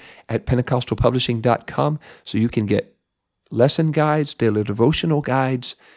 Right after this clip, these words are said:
you get activity pages and papers, devotional activity papers for the children. You get all kinds of wonderful resources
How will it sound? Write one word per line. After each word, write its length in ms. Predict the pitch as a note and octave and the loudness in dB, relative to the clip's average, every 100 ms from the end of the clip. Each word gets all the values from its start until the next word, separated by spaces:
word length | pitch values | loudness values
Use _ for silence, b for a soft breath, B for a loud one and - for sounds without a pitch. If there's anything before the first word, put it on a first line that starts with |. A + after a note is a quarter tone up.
| b - | b -8
you 120 | G2 | -4
get 240 | G2+ - | -4 -4
activity 500 | G#2 G2+ - C#3+ D3 | -4 -4 -2 0 0
pages 540 | C#3 C#3 C#3 - C3 B2 | 2 2 2 0 -2 -4
and 400 | A2 G#2+ G#2 - | -4 -4 -4 -4
papers, 500 | B2+ B2+ C3+ B2+ - b b | -4 -2 -2 -2 -8 b b
devotional 460 | - A2+ B2 - A#2+ | 2 4 4 2 -2
activity 320 | A2+ C3 B2+ | 0 0 0
papers 400 | B2+ B2 B2 - | -2 -4 -4 -4
for 180 | - G2+ | -2 -2
the 100 | G#2 | -2
children. 560 | - - E3 D#3 D3+ B B B | -4 0 2 2 -2 B B B
You 80 | C3+ | 0
get 180 | B2+ - | 0 2
all 120 | B2+ | 0
kinds 240 | C3 D3 B2 | 2 2 0
of 100 | G2+ | 0
wonderful 440 | G2+ C3+ D#3 - | 2 2 2 0
resources 680 | A#2+ A2+ - G#2 F#2+ G2+ | 0 0 2 0 0 -4